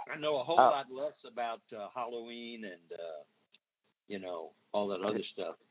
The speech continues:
Speaker 2: Yeah, I mean, we, we, we all have our personal experiences, but, but yeah, I remember sitting on my dad's lap watching it on a black and white T V and then saying, "Yeah, that's the guy from Gunsmoke."
Speaker 1: Yep, yep.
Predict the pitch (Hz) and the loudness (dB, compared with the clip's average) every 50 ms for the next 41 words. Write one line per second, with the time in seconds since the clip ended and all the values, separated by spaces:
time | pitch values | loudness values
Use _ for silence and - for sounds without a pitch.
0 | _ _ _ _ _ _ _ _ _ _ _ _ _ _ _ _ _ _ _ _ | _ _ _ _ _ _ _ _ _ _ _ _ _ _ _ _ _ _ _ _
1 | _ _ _ _ - - 113 113 117 113 - - - - - - 139 147 151 147 | _ _ _ _ -10 -8 -6 -6 -6 -6 -6 -6 2 8 10 10 12 12 10 10
2 | 151 156 147 - - 151 160 143 - - 143 151 151 151 147 156 165 170 165 165 | 10 10 10 10 10 10 10 10 8 8 8 8 10 10 10 10 10 10 8 8
3 | 151 143 139 131 127 139 - - 160 147 151 - 143 127 113 - - - - 131 | 6 6 6 6 4 4 2 0 0 0 0 0 0 0 0 -2 -4 -4 2 2
4 | 135 139 131 117 - - 123 120 113 123 - - - - - - - - - - | 4 4 4 0 -2 -2 -2 -4 -4 -4 -6 -10 -10 -12 -20 -20 -20 0 6 8
5 | 135 - - 139 147 135 123 117 127 135 139 143 135 135 135 131 127 123 120 - | 8 8 10 10 10 12 12 12 12 10 8 6 2 0 0 2 4 4 4 4
6 | - - - - - - 135 - - 143 131 139 135 123 123 120 113 113 120 120 | 2 -2 -8 -14 -14 -14 -8 -2 0 0 2 2 2 4 4 4 4 4 6 6
7 | 117 113 113 - 117 117 117 117 110 - - - 117 113 113 - 131 123 113 113 | 6 6 4 2 2 4 6 6 6 4 4 4 4 4 4 4 2 -2 -2 0
8 | 110 107 110 113 98 104 - - 120 117 110 - - - 139 123 120 113 113 117 | 0 2 4 6 6 6 4 2 0 0 0 0 -2 -4 -6 -4 -4 -2 0 0
9 | 120 113 107 98 104 113 107 - 120 - _ - _ _ - - - - 139 143 | 2 2 0 0 -2 -8 -10 -12 -16 -18 _ -20 _ _ -8 -2 0 2 4 6
10 | 160 170 190 - - 139 120 151 147 156 156 - 156 143 127 123 135 185 214 196 | 6 6 6 4 -2 -2 4 6 8 8 8 6 2 0 2 2 2 2 0 -2
11 | - 156 135 113 101 - - - - _ _ _ _ _ _ _ _ _ _ - | 0 4 4 4 4 2 -6 -20 -20 _ _ _ _ _ _ _ _ _ _ 6
12 | 135 143 196 - - _ _ _ _ _ _ _ - 135 156 208 - | 8 8 8 6 4 _ _ _ _ _ _ _ 0 2 2 2 2